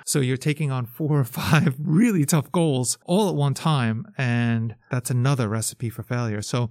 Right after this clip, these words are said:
I think these are the challenging things that set up for failure. And to recap them is, one, poor management of your own time.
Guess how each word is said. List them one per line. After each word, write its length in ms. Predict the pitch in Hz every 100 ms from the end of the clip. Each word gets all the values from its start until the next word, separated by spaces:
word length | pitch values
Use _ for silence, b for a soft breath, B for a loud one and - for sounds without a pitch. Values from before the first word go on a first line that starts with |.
| -
I 60 |
think 300 | 147 262 - -
these 760 | 160 160 175 180 165 151 - - _ -
are 580 | 147 135 123 120 120 - -
the 160 | 143
challenging 760 | 127 - 151 156 151 131 131 120 -
things 580 | 170 151 123 127 - -
that 300 | - 113 117 - -
set 300 | - 135 120
up 180 | 120 -
for 100 | -
failure. 480 | - 127 117 95 113
And 180 | 143 104
to 80 | 104
recap 360 | 117 117 110 -
them 160 | 104
is, 160 | 107 - -
one, 320 | 123 123 101
poor 200 | - 120
management 580 | 117 117 110 123 110 139
of 180 | 104
your 180 | 107 107
own 220 | 117 107
time. 560 | 104 - 117 127 127